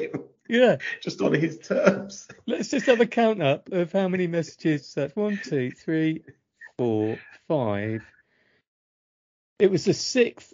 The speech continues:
Speaker 2: message, sixth
Speaker 1: <laughs>
Speaker 2: unanswered message where he said, "Pay him again and you'll fucking know about it."
Speaker 1: <laughs> Oh, that, that's fucking mental.
Speaker 2: Yeah.
Speaker 1: That is mental. He,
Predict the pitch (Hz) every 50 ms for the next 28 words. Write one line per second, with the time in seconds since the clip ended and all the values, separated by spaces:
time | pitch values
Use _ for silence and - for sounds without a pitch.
0 | _ - 196 175 185 143 - - - 120 110 104 101 - - - - - - -
1 | 214 - - - - 170 - - - - 190 180 185 180 175 175 175 - - -
2 | 139 147 156 156 135 110 - - 117 104 98 - - - - - _ _ _ -
3 | 143 123 123 123 117 117 - 139 117 120 - - 175 180 170 156 151 139 - 143
4 | 120 110 107 113 117 123 127 110 113 - - 139 110 - - 127 113 120 117 110
5 | 104 98 92 110 101 92 90 - - 107 95 101 113 - - - - - - -
6 | - - - - - - _ - - - - _ - - - - _ - - -
7 | _ _ - - - _ _ _ _ _ _ _ - _ - - - - - -
8 | - - - - - _ - - 113 110 104 107 107 110 - - - - _ -
9 | 101 98 98 - - - - 101 95 - - - - - - - - 92 90 90
10 | 92 95 98 98 90 90 92 85 - - - - 80 82 - - _ _ _ _
11 | _ _ - 143 127 104 98 135 131 110 98 98 92 98 101 104 107 107 107 110
12 | 104 101 101 101 98 95 - 101 - - 82 - - _ _ - - - _ _
13 | _ - 139 143 147 139 139 139 147 - -